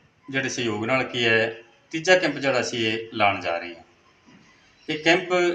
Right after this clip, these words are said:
ਸਾਡੇ ਪਿੰਡ ਦਾ ਨੌਜਵਾਨ ਸ਼ਹੀਦ ਬਲਵਿੰਦਰ ਸਿੰਘ ਜਿਹੜਾ ਜੰਗ ਦੇ ਵਿੱਚ ਸ਼ਹੀਦ ਹੋ ਗਿਆ ਸੀ, ਉਹਨੂੰ ਸਮਰਪਿਤ ਇਹ ਕੈਂਪ ਹੈ। ਇਹ ਉਸ ਨੂੰ ਸ਼ਰਧਾਂਜਲੀ ਜਿਹੜੀ ਆਪਾਂ ਸੱਚੇ ਦਿਲੋਂ ਜਿਹੜੀ ਦੇਣੀ ਹੈ,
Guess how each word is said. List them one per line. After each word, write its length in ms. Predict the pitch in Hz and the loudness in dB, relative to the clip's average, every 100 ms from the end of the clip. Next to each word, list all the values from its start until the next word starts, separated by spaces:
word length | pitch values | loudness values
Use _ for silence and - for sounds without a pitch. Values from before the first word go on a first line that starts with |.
| - - | -2 -8
ਸਾਡੇ 380 | - 135 139 156 | 2 4 4 2
ਪਿੰਡ 240 | 151 139 | 2 0
ਦਾ 120 | 139 | 2
ਨੌਜਵਾਨ 680 | 139 127 123 135 135 127 - - _ | 0 0 0 4 4 2 -6 -18 _
ਸ਼ਹੀਦ 280 | - 123 127 | -4 -2 -2
ਬਲਵਿੰਦਰ 320 | 120 117 127 | -6 -6 -4
ਸਿੰਘ 400 | - 135 127 123 127 - - - - - - - | -4 -4 -6 -6 -12 -18 -20 -20 -20 -20 -20 -8
ਜਿਹੜਾ 180 | 131 131 | -2 0
ਜੰਗ 240 | 131 131 | 2 0
ਦੇ 80 | 139 | 0
ਵਿੱਚ 140 | 147 - | -2 0
ਸ਼ਹੀਦ 340 | 120 123 147 | 0 0 0
ਹੋ 140 | 123 | 0
ਗਿਆ 160 | 104 98 | 0 -2
ਸੀ, 220 | 101 90 - - - 143 | -4 -10 -14 -20 -14 -4
ਉਹਨੂੰ 180 | 151 147 | -4 -4
ਸਮਰਪਿਤ 560 | - 127 135 185 180 | -4 -2 -2 0 0
ਇਹ 120 | 156 | 0
ਕੈਂਪ 260 | 123 117 123 | 0 -2 2
ਹੈ। 260 | 120 123 - - - - - - - - - - - - - | 2 2 -6 -20 -20 -20 -20 -20 -20 -20 -20 -20 -20 -20 -10
ਇਹ 240 | 113 110 110 - | -4 -4 -4 -6
ਉਸ 180 | 151 165 | -6 -4
ਨੂੰ 140 | 147 | -2
ਸ਼ਰਧਾਂਜਲੀ 520 | 143 - 113 113 156 | -2 4 4 4 2
ਜਿਹੜੀ 240 | 165 156 147 | 4 4 4
ਆਪਾਂ 220 | 135 139 | 2 0
ਸੱਚੇ 260 | 127 147 | -2 -4
ਦਿਲੋਂ 220 | 135 135 135 | -2 -2 -2
ਜਿਹੜੀ 200 | 127 117 | -4 -2
ਦੇਣੀ 380 | 107 110 117 | 0 0 0
ਹੈ, 280 | 113 110 - | 0 -2 -6